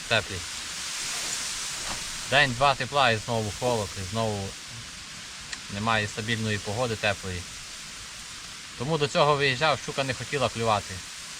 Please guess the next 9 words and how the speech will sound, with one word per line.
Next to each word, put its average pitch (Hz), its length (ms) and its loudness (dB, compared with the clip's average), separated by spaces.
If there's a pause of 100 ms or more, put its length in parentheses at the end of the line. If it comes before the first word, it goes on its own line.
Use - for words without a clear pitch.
(120)
Ну, 139 60 -4
взагалі, 104 480 -2 (240)
пропливеся, 127 540 2
буває, 107 480 4 (420)
нічого 117 400 0
ніде 107 280 2
навіть 98 320 -2
не 98 80 -4
біжить. 92 340 -4